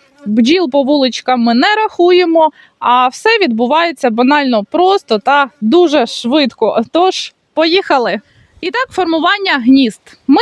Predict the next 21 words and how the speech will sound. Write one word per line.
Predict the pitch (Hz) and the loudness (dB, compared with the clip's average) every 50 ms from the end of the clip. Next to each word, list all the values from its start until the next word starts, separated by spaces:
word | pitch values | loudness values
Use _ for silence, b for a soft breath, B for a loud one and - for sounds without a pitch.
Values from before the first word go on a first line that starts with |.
| 539 508 | 2 0
це | - - 320 | 0 -2 0
робимо | 359 392 370 381 349 294 247 | 0 0 0 0 0 0 0
під | 240 269 254 - | 0 -2 -2 -2
час | 320 330 330 320 - | -2 -2 -2 -4 -4
крайньої | - 277 285 277 262 254 240 240 233 | -2 -2 -2 -2 -2 -2 -4 -4 -4
качки | - 277 262 254 269 262 - - - 370 381 381 | -2 -2 -2 -2 -2 -4 -8 -4 -2 0 0 0
соняху. | - - 381 392 403 392 370 381 370 - 370 349 320 b b b b b b b _ - | -2 -2 -2 -2 0 -2 -2 -6 -2 -2 -2 -2 -2 b b b b b b b _ -4
Це | - 330 339 339 | -2 -2 -2 0
у | |
нас | 294 294 277 277 - - | 0 -2 -2 -2 -2 -4
відбувається, | 262 226 240 269 294 339 392 453 453 415 - - 359 311 294 - - | -2 -2 0 0 0 0 0 -2 -2 -6 -4 -2 -2 -2 -2 -2 0
е, | 247 254 247 240 233 240 240 | 2 2 4 4 2 2 0
приблизно | - 277 262 262 339 392 415 381 381 330 269 | -2 -2 0 2 2 2 2 2 0 -2 -2
з | - | -2
п'ятнадцятого | - 254 247 254 302 311 311 - - 247 - 277 262 262 254 240 | -2 -4 -2 0 -2 -2 -2 -4 -8 -4 -2 -2 0 0 0 -2
серпня. | 233 - - 285 269 240 233 - 240 233 214 208 - b b b b b b b b _ _ | -2 -2 0 0 0 0 0 -2 -2 -2 -2 -2 -4 b b b b b b b b _ _
Для | 220 - 302 330 311 302 | -4 0 0 0 0 0
нашої | 294 320 311 269 240 247 - - 262 254 254 | 0 0 0 0 0 -2 -2 -2 0 2 2
місцевості | 254 277 277 - - 359 349 403 453 494 453 370 - - 330 285 | 2 0 0 -2 -4 -2 -2 -2 -2 -2 -4 -4 -4 -4 -4 -4
це | 254 - 302 277 262 - | -2 -2 -2 -2 0 0
об'єктивно. | 254 262 262 214 233 262 254 240 - - 262 262 254 240 254 311 | 0 0 0 2 0 0 0 -2 -2 -2 0 0 2 2 2 0